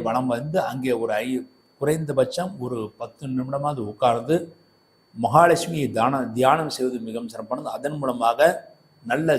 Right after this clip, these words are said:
செல்வ செழிப்பு முன்னேற்றம் இந்த உத்திரம் நட்சத்திரத்தில் பிறந்தவர்களுக்கு கிடைக்கும் என்று உறுதியாக நம்பலாம். அதற்குரிய மந்திரம் மிக மிக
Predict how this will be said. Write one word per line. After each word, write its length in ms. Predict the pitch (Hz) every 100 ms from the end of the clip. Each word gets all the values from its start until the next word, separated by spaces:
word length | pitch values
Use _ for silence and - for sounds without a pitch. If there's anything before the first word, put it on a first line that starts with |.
| -
செல்வ 280 | 127 147 151 -
செழிப்பு 300 | 120 120 160 131
முன்னேற்றம் 500 | 123 131 151 156 165 143
இந்த 120 | 113 117
உத்திரம் 280 | 120 151 135
நட்சத்திரத்தில் 320 | 123 120 113
பிறந்தவர்களுக்கு 400 | 110 113 143 -
கிடைக்கும் 320 | 120 131 139 131
என்று 120 | 117
உறுதியாக 400 | 110 113 113 107 107
நம்பலாம். 360 | 101 107 139 175 - _ _ - 123
அதற்குரிய 420 | 131 131 156 170 127
மந்திரம் 320 | 127 131 165 - 113
மிக 180 | 135 156
மிக 100 | 156